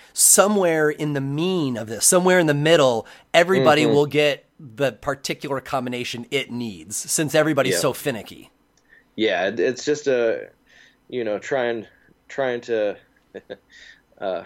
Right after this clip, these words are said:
Speaker 2: circumvent failure.
Speaker 1: Yeah, yeah. <laughs> Better your odds a little bit.
Speaker 2: <laughs>
Speaker 1: So,
Speaker 2: Yeah.
Speaker 1: so clearly, if these reversed plants produce less pollen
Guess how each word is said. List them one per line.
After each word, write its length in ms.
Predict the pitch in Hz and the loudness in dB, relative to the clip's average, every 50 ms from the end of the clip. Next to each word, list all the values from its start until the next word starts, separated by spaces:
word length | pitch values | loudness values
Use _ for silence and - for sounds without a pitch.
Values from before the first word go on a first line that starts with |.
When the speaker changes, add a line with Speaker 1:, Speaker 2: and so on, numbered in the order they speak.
| - _ _ _ _ _ _ _ _ _ _ | -14 _ _ _ _ _ _ _ _ _ _
Speaker 2:
circumvent 560 | - - 147 135 - 127 117 110 117 - - | -6 -6 -4 -4 -4 -6 -4 -4 -4 -6 -6
failure. 480 | - - 107 104 95 90 80 67 60 - - _ | -6 -6 -4 -4 -4 -4 -6 -8 -10 -14 -16 _
Speaker 1:
Yeah, 220 | - 131 139 - - | -6 -4 -2 -2 -2
yeah. 360 | 139 135 117 107 113 - 175 | -2 -2 -2 -2 -2 -4 -4
<laughs> 0 | |
Better 260 | 147 110 160 160 165 | -2 -2 -2 0 0
your 160 | 156 139 123 | -2 -2 -2
odds 280 | 110 113 120 131 123 107 | -2 -2 -2 -2 -2 -4
a 40 | 110 | -8
little 200 | 101 107 104 98 | -8 -8 -8 -6
bit. 260 | 92 104 95 - _ - | -8 -8 -8 -10 _ -18
Speaker 2:
<laughs> 40 | - - - - - - - | -20 -20 -20 -20 -16 -8 -4
Speaker 1:
So, 420 | - - 220 214 208 196 185 180 | 0 4 6 6 6 6 4 4
Speaker 2:
Yeah. 60 | 151 | 2
Speaker 1:
so 200 | - - 202 180 | 2 2 2 0
clearly, 800 | - - - 226 247 302 311 277 214 180 170 165 160 156 147 - - | 0 -4 -8 -6 -4 -4 -2 -2 -2 -2 0 0 -2 -4 -6 -8 -4
if 280 | 156 151 147 143 143 - | 0 0 0 0 -2 -6
these 400 | 139 160 175 180 180 165 139 151 | -8 -6 -6 -6 -6 -8 -6 -4
reversed 600 | 151 147 120 110 143 143 147 147 143 - - - | -2 -2 -2 0 0 0 0 0 -2 -6 -14 -10
plants 600 | - - 147 143 139 135 135 131 123 - - - | -4 0 0 2 2 0 -2 -4 -6 -8 -10 -12
produce 600 | - _ - - 139 127 139 139 135 131 120 - | -14 _ -10 -8 -6 -4 -4 -4 -4 -4 -6 -8
less 360 | 120 117 123 131 139 143 139 - | -8 -4 -2 0 0 0 -2 -4
pollen 640 | - - - 139 135 131 123 113 101 104 104 104 | -8 -4 0 0 2 2 0 -2 -6 -8 -10 -10